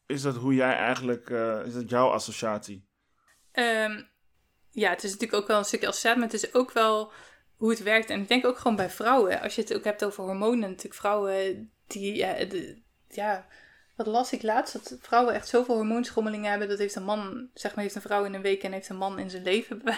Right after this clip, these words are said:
Speaker 2: wijze van.
Speaker 1: Ja, ja, ja.
Speaker 2: Dus dat dat natuurlijk ook wel invloed heeft op, ja, o-, op gewoon, op je gedrag, op hoe je je voelt.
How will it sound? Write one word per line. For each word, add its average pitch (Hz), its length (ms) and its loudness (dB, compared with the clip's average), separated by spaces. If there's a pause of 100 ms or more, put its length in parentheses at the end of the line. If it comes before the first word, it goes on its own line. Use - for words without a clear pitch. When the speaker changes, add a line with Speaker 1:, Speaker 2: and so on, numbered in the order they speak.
(100)
Speaker 2:
wijze 254 260 0
van. 214 320 4
Speaker 1:
Ja, 120 380 4
ja, 117 140 0
ja. 113 60 0
Speaker 2:
Dus 220 140 2
dat 240 120 6
dat 277 120 4
natuurlijk 254 360 2
ook 269 100 -2
wel 214 100 4
invloed 233 380 0
heeft 208 320 -2
op, - 460 -4
ja, 185 400 0
o-, - 460 -6
op - 120 -12
gewoon, 196 440 0
op 202 140 -6
je 196 100 0
gedrag, 190 420 -2
op - 200 -2 (400)
hoe 214 180 0
je 202 80 -2
je 208 100 0
voelt. 196 540 0